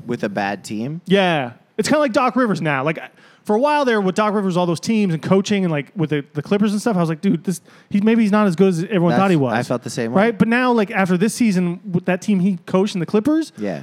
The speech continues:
Speaker 2: I'm like, "Doc, Doc deserves a lot more credit." Right?
Speaker 1: Agreed. And s-,
Speaker 2: And,
Speaker 1: and Kerr's
Speaker 2: and,
Speaker 1: never had that
Speaker 2: and
Speaker 1: moment.
Speaker 2: sometimes maybe when you have too many good players, you kind of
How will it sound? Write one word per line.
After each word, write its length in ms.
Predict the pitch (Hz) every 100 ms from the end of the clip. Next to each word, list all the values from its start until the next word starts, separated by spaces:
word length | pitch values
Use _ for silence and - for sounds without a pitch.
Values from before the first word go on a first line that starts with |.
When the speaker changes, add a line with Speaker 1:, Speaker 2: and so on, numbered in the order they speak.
| -
Speaker 2:
I'm 80 | 190
like, 140 | 196
"Doc, 320 | 220 208 220 214 233 -
Doc 300 | - 190 175
deserves 280 | 170 165 170
a 60 | 160
lot 320 | 156 165 165
more 120 | 151
credit." 400 | - 151 123 - _
Right? 100 | 143
Speaker 1:
Agreed. 320 | 147 180 95 - _ _ _ _
And 120 | 143 151
s-, 120 | -
Speaker 2:
And, 360 | 190 170 165
Speaker 1:
and 180 | 151 -
Kerr's 320 | 233 202 196
Speaker 2:
and, 60 | 185
Speaker 1:
never 200 | 175 170
had 220 | 165 151
that 120 | 156
Speaker 2:
and 80 | 131
Speaker 1:
moment. 280 | 156 127 214
Speaker 2:
sometimes 320 | 330 370 269
maybe 160 | 285 277
when 140 | 254
you 80 | 220
have 120 | 214
too 180 | - 233
many 120 | 220
good 160 | 196 196
players, 260 | 285 277 202
you 60 |
kind 200 | 196 247
of 180 | 226